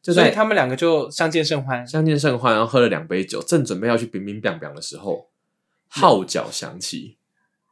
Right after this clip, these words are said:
Speaker 1: 那是军营在召唤和，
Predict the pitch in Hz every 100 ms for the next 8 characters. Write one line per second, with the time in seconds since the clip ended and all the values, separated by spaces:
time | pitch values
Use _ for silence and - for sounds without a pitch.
0 | _ _ _ 143 139 127 - 131 127 107
1 | 95 120 101 82 - _ _ _ _ -
2 | 143 139 143 151 110 90 - 90 85